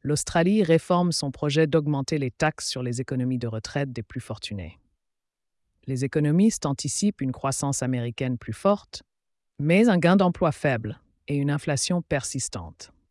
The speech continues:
Les exportations et importations chinoises dépassent les prévisions dans un contexte de nouvelles tensions commerciales. Les exportations chinoises libellées en dollars en septembre augmentent de huit virgule trois pour cent sur un an.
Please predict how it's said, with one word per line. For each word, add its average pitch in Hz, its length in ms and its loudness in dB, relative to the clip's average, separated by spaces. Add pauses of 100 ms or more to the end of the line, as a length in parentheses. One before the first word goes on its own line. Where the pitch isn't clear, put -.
(500)
Les 156 200 0
exportations 214 720 2 (100)
et 156 200 0
importations 165 580 0
chinoises 143 600 -2 (140)
dépassent 170 600 2
les 143 100 0
prévisions 127 600 -4 (120)
dans 127 200 -6
un 123 80 -4
contexte 143 540 -2
de 117 120 -6
nouvelles 156 400 0
tensions 143 440 -4
commerciales. 113 800 -6 (760)
Les 147 200 -2
exportations 175 600 0
chinoises 156 540 0
libellées 147 420 2
en 139 100 2
dollars 139 440 2
en 117 100 -6
septembre 131 680 -4 (160)
augmentent 165 440 0
de 123 100 -4
huit 131 260 -4
virgule 147 440 -2
trois 147 280 -4
pour 127 180 -8
cent 131 260 -6
sur 110 280 -8
un 104 160 -6
an. 87 160 -10